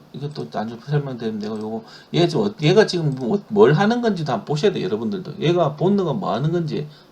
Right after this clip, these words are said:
보신 다음에 얘가 어떤 일로, 맞죠? 음, 보시죠, 보이시죠?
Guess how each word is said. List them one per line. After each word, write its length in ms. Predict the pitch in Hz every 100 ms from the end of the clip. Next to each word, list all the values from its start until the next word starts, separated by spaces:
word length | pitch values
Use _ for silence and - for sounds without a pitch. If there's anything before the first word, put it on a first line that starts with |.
| _
보신 320 | - 196 214 180
다음에 300 | 120 117 113
얘가 180 | 127
어떤 300 | 104 - 151
일로, 400 | 156 147 143 110 -
맞죠? 300 | 151 151 220 - -
음, 180 | 208 110
보시죠, 680 | - 196 202 - 175 170 165
보이시죠? 540 | - 170 180 151 147